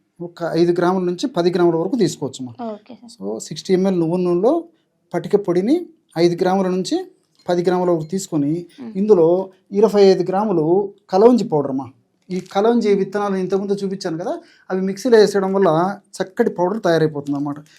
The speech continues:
Speaker 1: ఇలాంటి క-, కలంజి పౌడర్, ఈ యొక్క కలంజి పౌడర్ని ఒక ట్వంటీ ఫైవ్ గ్రామ్స్ తీసుకోవాలన్నమాట. So, ఇంతకుముందే చెప్పినట్లు మీకు ఔషధం తయారు చేసి చూపించేందుకు ఇక్కడ కొద్ది కొద్దిగా మాత్రమే కలపడం జరుగుతుంది. ట్వంటీ ఫైవ్ గ్రామ్స్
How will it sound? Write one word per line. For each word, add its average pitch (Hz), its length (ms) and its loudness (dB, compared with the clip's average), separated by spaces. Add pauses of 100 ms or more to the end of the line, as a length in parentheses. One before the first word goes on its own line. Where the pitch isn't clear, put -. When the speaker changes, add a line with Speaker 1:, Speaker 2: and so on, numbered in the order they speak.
(140)
Speaker 1:
ఇలాంటి 196 280 -2
క-, 190 340 -2
కలంజి 190 300 2
పౌడర్, 147 280 -2 (440)
ఈ 202 40 2
యొక్క 196 180 4
కలంజి 214 380 2
పౌడర్ని 185 640 2 (260)
ఒక 170 140 -6 (560)
ట్వంటీ 240 240 4
ఫైవ్ 208 200 4
గ్రామ్స్ 196 280 -2
తీసుకోవాలన్నమాట. 143 580 -6 (420)
So, 190 320 0 (160)
ఇంతకుముందే 214 360 2
చెప్పినట్లు 190 680 0 (340)
మీకు 180 180 -2
ఔషధం 226 320 2
తయారు 196 240 2
చేసి 190 180 -10 (100)
చూపించేందుకు 190 800 -6 (100)
ఇక్కడ 170 140 -10
కొద్ది 170 300 -6
కొద్దిగా 202 260 4
మాత్రమే 180 320 -4
కలపడం 190 340 -2
జరుగుతుంది. 151 500 -6 (300)
ట్వంటీ 196 200 -2
ఫైవ్ 185 260 0
గ్రామ్స్ 196 300 -4